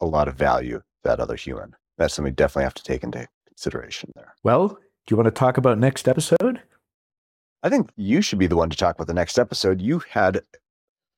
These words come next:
Speaker 1: an excellent idea here.
Speaker 2: Well, there has been a theme in my time, and I think in our whole family's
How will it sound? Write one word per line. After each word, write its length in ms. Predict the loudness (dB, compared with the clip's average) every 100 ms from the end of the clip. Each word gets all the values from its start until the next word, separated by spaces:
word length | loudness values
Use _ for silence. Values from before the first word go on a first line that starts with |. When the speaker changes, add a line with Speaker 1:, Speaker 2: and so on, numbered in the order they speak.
| _ 0
Speaker 1:
an 80 |
excellent 320 | 0 0 0 2
idea 340 | 2 2 0
here. 300 | -2 -12 -14 _ _ _ _ -2
Speaker 2:
Well, 340 | 0 0 -4 _ _ _ _ 2
there 200 | 4 6
has 160 | 4
been 220 | 4 4
a 80 | 2
theme 520 | 0 0 2 2 -2
in 380 | -4 -4 -6 -8 -12 _ _
my 260 | -8 -4 -4
time, 440 | -4 -6 -4 -4
and 80 | -4
I 60 | -2
think 500 | -2 -2 -6 _ _ _ _ _
in 80 | -4
our 80 | 2
whole 140 | 2
family's 720 | 2 0 2 0 -2 -6 -18